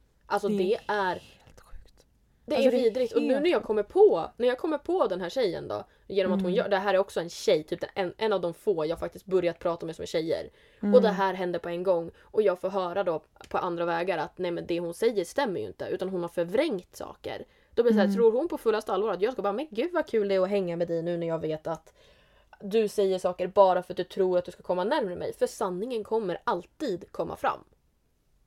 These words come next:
Speaker 2: Ja, det måste <laughs> ni lyssnare lyssna på oss när vi säger det. Allting kommer fram till slut. Om du är otrogen,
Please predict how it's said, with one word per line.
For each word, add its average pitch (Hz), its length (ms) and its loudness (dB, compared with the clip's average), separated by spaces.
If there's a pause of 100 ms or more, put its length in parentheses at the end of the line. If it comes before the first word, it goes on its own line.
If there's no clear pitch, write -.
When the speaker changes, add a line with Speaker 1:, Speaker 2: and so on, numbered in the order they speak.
Speaker 2:
Ja, 226 360 8 (200)
det 233 360 2
måste 214 500 -2
<laughs> 180 120 -6
ni 240 300 2
lyssnare 175 560 -2 (160)
lyssna 202 400 -6
på 170 100 -4
oss 165 200 -6
när 165 60 -6
vi 156 100 -8
säger 156 240 -6
det. 151 200 -2
Allting 202 560 0
kommer 160 260 -8
fram 156 240 -8
till 156 140 -14
slut. - 280 -12
Om 214 180 -4
du 208 180 -2
är 214 60 -4
otrogen, 180 680 -4